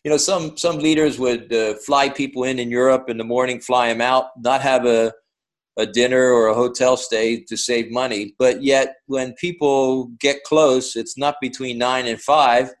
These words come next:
it's between eight and two A M in the morning. So one of the key things of a leader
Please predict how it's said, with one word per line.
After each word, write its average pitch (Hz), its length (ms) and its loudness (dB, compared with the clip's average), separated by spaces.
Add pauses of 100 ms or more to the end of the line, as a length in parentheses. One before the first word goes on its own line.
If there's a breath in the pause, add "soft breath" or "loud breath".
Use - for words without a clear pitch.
it's 117 200 -14
between 123 420 -6
eight 131 240 0
and 127 100 -18
two 139 200 -2
A 131 200 2
M 131 140 -2
in 131 60 -8
the 131 60 -4
morning. 143 360 -6 (640 loud breath)
So 147 520 0
one 165 240 -6
of 302 100 -6
the 175 80 -2
key 196 280 -10
things 170 340 -6
of 120 140 -6
a 120 60 -4
leader 113 540 -2